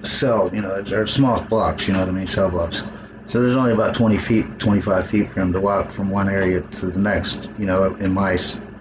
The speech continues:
where the bars are, where I can talk to him.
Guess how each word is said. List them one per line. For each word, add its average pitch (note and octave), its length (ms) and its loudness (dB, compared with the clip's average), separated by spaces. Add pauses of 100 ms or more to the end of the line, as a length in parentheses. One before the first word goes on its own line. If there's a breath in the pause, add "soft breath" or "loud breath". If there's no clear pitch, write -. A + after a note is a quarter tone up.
(440)
where G#2 180 2
the F#2+ 120 2
bars G2+ 340 2
are, F#2 200 2
where F2 160 2
I F2+ 120 0
can E2 220 -2
talk G#2 320 0
to F2+ 120 -2
him. E2 240 0